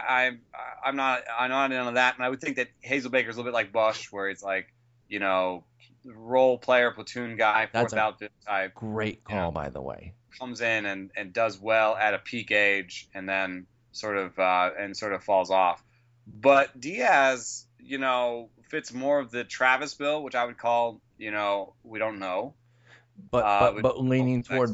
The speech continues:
Speaker 2: believable if you're on a spectrum. You
Speaker 1: I
Speaker 2: know,
Speaker 1: think so.
Speaker 2: people are a
Speaker 1: And
Speaker 2: little
Speaker 1: then,
Speaker 2: bit more
Speaker 1: like,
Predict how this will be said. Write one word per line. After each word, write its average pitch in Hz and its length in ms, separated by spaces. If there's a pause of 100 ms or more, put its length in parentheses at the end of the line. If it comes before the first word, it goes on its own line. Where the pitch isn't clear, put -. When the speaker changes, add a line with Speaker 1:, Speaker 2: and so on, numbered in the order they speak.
(160)
Speaker 2:
believable 113 540
if 113 160
you're 120 100
on 110 120
a 104 60
spectrum. 135 840 (460)
You 120 80
Speaker 1:
I - 20
Speaker 2:
know, 113 60
Speaker 1:
think 123 160
so. 117 260
Speaker 2:
people 123 200
are - 20
a 117 40
Speaker 1:
And 113 60
Speaker 2:
little - 0
Speaker 1:
then, 120 140
Speaker 2:
bit 131 60
more 131 160
Speaker 1:
like, 107 100